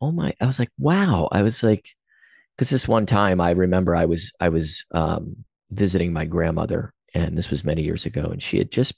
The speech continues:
she had just been moved into a assisted living facility. And again, I'm gonna try to get through this story without crying. Um, but <laughs> so, uh, I always tried to visit her once a week.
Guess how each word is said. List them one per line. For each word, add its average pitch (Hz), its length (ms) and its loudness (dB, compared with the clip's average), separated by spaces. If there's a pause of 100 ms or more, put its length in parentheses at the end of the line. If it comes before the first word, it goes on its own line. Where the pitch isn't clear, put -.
(120)
she - 140 0
had - 80 0
just - 220 -4
been 90 160 0
moved 87 300 0
into 82 320 0
a - 140 -4 (340)
assisted - 480 -4 (120)
living 62 240 0
facility. - 560 -4 (1700)
And 95 340 4 (100)
again, 90 220 2
I'm 85 40 0
gonna 80 120 0
try 82 160 0
to 85 60 0
get 80 120 -2
through 82 140 0
this 80 140 0
story 82 300 0
without 82 220 -2
crying. 80 400 -4 (360)
Um, 90 500 0 (240)
but 107 440 0 (400)
<laughs> - 380 -18
so, 107 420 4 (720)
uh, - 260 -20 (200)
I 92 120 2
always 98 180 2
tried 98 220 2
to 87 40 -4
visit 90 240 2
her 76 260 2 (420)
once 95 360 0
a 87 40 2
week. 85 320 0